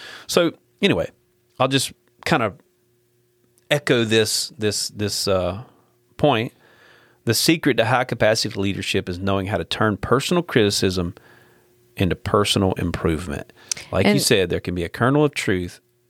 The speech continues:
Speaker 1: Apply what's good, eat the meat and spit out the bones if
Speaker 2: Right,
Speaker 1: you have to.
Speaker 2: right, exactly. And I, th-, I think that's a sign of maturity
Speaker 1: Yeah.
Speaker 2: as, as a leader. Immature people, uh,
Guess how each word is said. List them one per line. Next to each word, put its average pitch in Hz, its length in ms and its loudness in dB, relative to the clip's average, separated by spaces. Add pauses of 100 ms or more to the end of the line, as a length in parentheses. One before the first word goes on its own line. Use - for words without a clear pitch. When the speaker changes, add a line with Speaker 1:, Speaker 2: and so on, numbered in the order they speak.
(120)
Speaker 1:
Apply 123 500 0
what's 160 320 2
good, 101 200 0
eat 131 240 2
the 180 80 2
meat 123 260 0
and - 60 -12
spit - 180 0
out 101 160 0
the - 60 -6
bones 139 300 -2
if 131 100 -8
Speaker 2:
Right, - 60 -10
Speaker 1:
you 87 60 -6
have 143 180 -8
to. 160 80 -4
Speaker 2:
right, 147 260 2
exactly. 143 640 0
And 156 160 2
I, 185 160 4
th-, 190 120 2
I 190 80 2
think 185 220 0
that's 165 220 2
a 156 80 2
sign 147 320 2
of 131 160 -4
maturity 139 800 -2
Speaker 1:
Yeah. 98 140 -4
Speaker 2:
as, 151 220 -2 (120)
as 147 240 2
a 151 60 -2
leader. 143 480 0
Immature 156 580 2
people, 139 680 -2 (460)
uh, 135 460 2